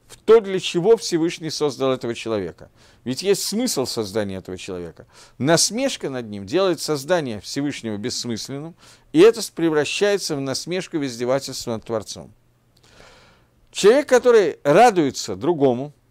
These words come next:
а именно Талмид Хохаму, который был Талмид Хохам, но теперь, например, по старости или по какой-то причине болезни и так далее,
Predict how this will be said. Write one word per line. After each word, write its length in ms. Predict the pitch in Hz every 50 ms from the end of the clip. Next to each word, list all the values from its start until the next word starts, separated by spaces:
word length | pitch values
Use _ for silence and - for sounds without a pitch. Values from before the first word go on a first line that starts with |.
| _ _ -
а 140 | 147 156 170
именно 480 | 160 139 120 107 95 85 80 - - _ _ _ _ _ _ _ -
Талмид 340 | 180 202 208 208 214 - -
Хохаму, 540 | - 247 262 254 233 240 233 240 233 226
который 420 | 214 - 170 170 160 196 196 190 180
был 260 | 160 165 214 220 196
Талмид 380 | - 165 147 147 143 131 - -
Хохам, 460 | 185 190 196 170 196 190 180 - - -
но 240 | 127 143 175 185
теперь, 440 | 170 - 180 - 226 226 220 190 - _ _ _ _ _ _ -
например, 460 | 127 147 135 165 175 190 202 190 147
по 160 | - 147 139
старости 500 | - - - 208 208 208 185 - - 196
или 120 | 170 147 143
по 100 | 143 143
какой-то 320 | 127 160 170 131 135 127
причине 520 | 120 107 - - 135 131 - 180 175 151 131
болезни 520 | 117 143 151 180 180 170 123 120 117 113
и 40 | 104
так 220 | - 117 113 123
далее, 380 | 147 196 208 202 202 190 190